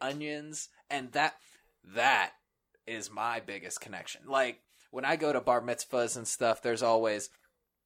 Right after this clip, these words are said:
uh, bagels and lox out, but my real connection to that side of my family is my love for tuna melts.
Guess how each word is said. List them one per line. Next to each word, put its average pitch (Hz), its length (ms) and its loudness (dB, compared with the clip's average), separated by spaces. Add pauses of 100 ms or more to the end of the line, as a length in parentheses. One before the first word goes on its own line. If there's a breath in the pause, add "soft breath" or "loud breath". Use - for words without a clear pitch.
(380)
uh, 101 460 0 (220)
bagels 110 360 -4
and 107 100 -10
lox 107 400 0
out, 98 280 -2 (420 soft breath)
but 113 300 0 (840)
my 135 160 2
real 156 400 2
connection 120 600 -4
to 123 160 -6
that 110 320 0 (200)
side 117 360 6
of 113 60 -2
my 104 120 0
family 123 480 -2
is 92 180 -6
my 98 140 2
love 92 260 -4
for 90 140 -14
tuna 120 300 -10
melts. - 440 -14